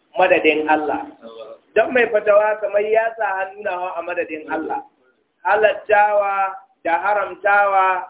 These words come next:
na Allah na. Don haka bai yiwa ɗaya da ka diba ka ce kaza kaza na. A'a, ka dai tafi ka yi nazari.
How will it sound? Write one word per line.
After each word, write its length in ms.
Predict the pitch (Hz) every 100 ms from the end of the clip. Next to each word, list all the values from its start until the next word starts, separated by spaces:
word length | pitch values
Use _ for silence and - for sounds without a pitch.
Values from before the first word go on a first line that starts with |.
| - -
na 100 | 220 214
Allah 280 | 208 180 143
na. 100 | 127 120 - _ _ _ _ _ _ _ -
Don 80 | 185
haka 260 | 208 214 196
bai 200 | 214 208
yiwa 220 | 208 202
ɗaya 320 | 214 214 214 185
da 100 | -
ka 240 | 202 - 311
diba 320 | 320 202 175
ka 80 | 175
ce 160 | 196 190
kaza 320 | 180 170 170 170
kaza 240 | 156 143 143
na. 80 | - -
A'a, 240 | 190 170 - _ _ _
ka 80 | 180
dai 240 | 190 247 254
tafi 240 | 233 220 220
ka 80 |
yi 140 | 202 190
nazari. 400 | 202 190 160